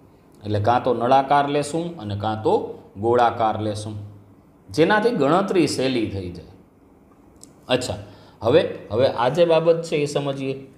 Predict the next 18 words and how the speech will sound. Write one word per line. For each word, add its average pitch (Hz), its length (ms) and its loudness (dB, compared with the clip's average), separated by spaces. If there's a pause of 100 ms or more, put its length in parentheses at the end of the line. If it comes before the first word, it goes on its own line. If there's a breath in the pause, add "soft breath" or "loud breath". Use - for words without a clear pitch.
(100)
જો 113 220 0
ધારો 120 360 4
કે 165 160 2
અહીંયા 139 300 0
કને 123 260 -4
કોઈ 120 200 -2
ક્યુ 120 220 -6
વિદ્યુતભાર 92 640 -8
છે, 90 200 -12 (600)
એની, 143 260 0
એની 117 340 -4
વિદ્યુત 135 340 -2
ક્ષેત્ર 110 360 0
રેખાઓ 110 340 2
આમ 107 300 -2
બારે 101 240 2
નીકળે 92 400 -8
છે. - 180 -16